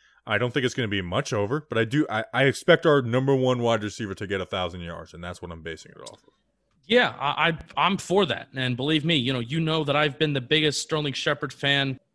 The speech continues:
Speaker 2: pretty much, I think, out of all Giants podcasters. I think I've hyped up Sterling Shepard the most this offseason.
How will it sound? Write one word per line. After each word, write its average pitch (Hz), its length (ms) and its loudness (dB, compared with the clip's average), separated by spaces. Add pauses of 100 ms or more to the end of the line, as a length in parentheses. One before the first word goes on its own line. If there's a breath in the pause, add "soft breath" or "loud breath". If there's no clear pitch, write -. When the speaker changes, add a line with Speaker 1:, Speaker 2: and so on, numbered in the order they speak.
(100)
Speaker 2:
pretty 214 200 6
much, 127 220 -2
I 143 100 0
think, - 340 -2 (440)
out 165 100 2
of 143 80 -2
all 247 140 6
Giants 190 340 0
podcasters. 120 600 -2
I 131 80 -2
think 147 180 -2
I've 131 140 0
hyped 151 240 0
up 143 120 -4
Sterling 143 300 -4
Shepard 135 380 -4
the 131 40 -4
most 127 280 -4
this 120 160 -8
offseason. 127 560 -2